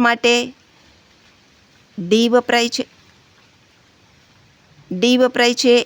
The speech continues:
એમ વપરાય છે કે સી વપરાય છે? તો આપણે શીખી ગયા છીએ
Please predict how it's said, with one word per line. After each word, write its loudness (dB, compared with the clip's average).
એમ 4
વપરાય -2
છે 0
કે 4
સી -2
વપરાય -4
છે? -8
તો 2
આપણે 2
શીખી -4
ગયા 2
છીએ -4